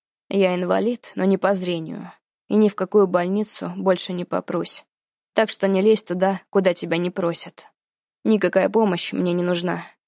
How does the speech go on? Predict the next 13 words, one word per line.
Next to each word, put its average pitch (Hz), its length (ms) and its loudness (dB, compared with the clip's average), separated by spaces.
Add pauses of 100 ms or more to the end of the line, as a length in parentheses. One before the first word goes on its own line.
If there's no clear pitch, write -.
(240)
Не 208 140 2
старайся 208 500 2
попусту». - 640 -10 (720)
Пробасил 208 800 0
и 208 60 -2
свёл 196 300 0
чёрные 185 440 -2
брови, 180 440 -6 (420)
а - 120 -2
у 214 40 0
меня 202 200 2
сердце 196 420 -6
сжалось. 180 560 -12